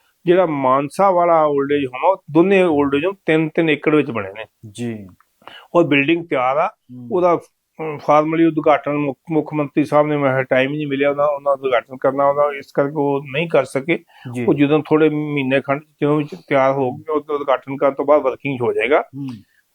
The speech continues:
Speaker 1: ਤਪੇ ਵਾਲਾ ਜਿਹੜਾ ਬਰਨਾਲੇ ਜ਼ਿਲ੍ਹੇ ਦਾ ਬਹੁਤ
Speaker 2: ਜੀ।
Speaker 1: ਵਧੀਆ ਤਿੰਨ ਏਕੜ 'ਚ ਵਰਕਿੰਗ 'ਚ ਆ।
Speaker 2: ਜੀ।
Speaker 1: ਮੈਂ ਪਿੱਛੇ ਜੁਲਾਈ ਮਹੀਨੇ 'ਚ ਮੇਰਾ ਬਰਥਡੇ ਸੀਗਾ।
Speaker 2: ਜੀ।
Speaker 1: ਮੈਂ ਉੱਥੇ ਉਹਨਾਂ ਬਜ਼ੁਰਗਾਂ ਦੀਆਂ
Speaker 2: ਹੂੰ।
Speaker 1: ਅਸੀਸਾਂ ਲੈ ਕੇ ਆਇਆ।
Speaker 2: ਹੂੰ।
Speaker 1: ਮੈਂ ਸਮਝਦਾ ਮਠਾਲ ਸਾਹਿਬ ਉਹ ਦਿਨ ਮੇਰੀ ਜ਼ਿੰਦਗੀ ਦਾ ਬਹੁਤ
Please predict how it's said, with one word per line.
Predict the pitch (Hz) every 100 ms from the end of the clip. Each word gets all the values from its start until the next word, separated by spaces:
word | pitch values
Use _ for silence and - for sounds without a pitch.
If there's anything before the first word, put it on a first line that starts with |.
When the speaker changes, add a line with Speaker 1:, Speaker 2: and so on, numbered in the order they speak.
| -
Speaker 1:
ਤਪੇ | 190 214 202
ਵਾਲਾ | 180
ਜਿਹੜਾ | 170 165
ਬਰਨਾਲੇ | 147 139 139 170
ਜ਼ਿਲ੍ਹੇ | 143 131
ਦਾ | 120 117 _
ਬਹੁਤ | 180 233 240
Speaker 2:
ਜੀ। | 151
Speaker 1:
ਵਧੀਆ | 160 165
ਤਿੰਨ | 147 139 143
ਏਕੜ | 139 160 151
'ਚ | 139
ਵਰਕਿੰਗ | 127 104 143 143
'ਚ | 165
ਆ। | 175 _ 127
Speaker 2:
ਜੀ। | 113 117 104
Speaker 1:
ਮੈਂ | 147 151 139
ਪਿੱਛੇ | 135 - 156
ਜੁਲਾਈ | 127 135 143 165
ਮਹੀਨੇ | 156 135 135
'ਚ | 139 131
ਮੇਰਾ | 127 123
ਬਰਥਡੇ | 117 110 127 143
ਸੀਗਾ। | 147 147 156
Speaker 2:
ਜੀ। | 120 123 113 _ _ 139
Speaker 1:
ਮੈਂ | 139
ਉੱਥੇ | 135 135 147
ਉਹਨਾਂ | 143 147
ਬਜ਼ੁਰਗਾਂ | 127 123 123 135
ਦੀਆਂ | 143 147 139 127
Speaker 2:
ਹੂੰ। | _ 127 120 120
Speaker 1:
ਅਸੀਸਾਂ | - 156 160 175
ਲੈ | 175 139
ਕੇ | 131 143
ਆਇਆ। | 139 147 - _ _ 117
Speaker 2:
ਹੂੰ। | 113 110
Speaker 1:
ਮੈਂ | 196
ਸਮਝਦਾ | 190 202 208
ਮਠਾਲ | 190 160 185
ਸਾਹਿਬ | 202 208
ਉਹ | 208
ਦਿਨ | 170 175
ਮੇਰੀ | 170 170
ਜ਼ਿੰਦਗੀ | 156 147 160
ਦਾ | 165
ਬਹੁਤ | 156 170